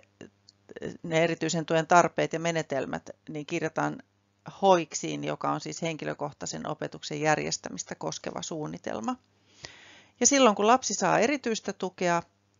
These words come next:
niin silloin hänellä on käytössään kaikki nämä edellä mainitut tukimuodot ja sen lisäksi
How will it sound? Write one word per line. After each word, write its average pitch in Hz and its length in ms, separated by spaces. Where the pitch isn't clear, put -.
niin 180 160
silloin 180 500
hänellä 165 360
on 165 60
käytössään 165 600
kaikki 208 640
nämä 170 340
edellä 190 300
mainitut 175 560
tukimuodot 160 720
ja 165 140
sen 160 220
lisäksi 156 640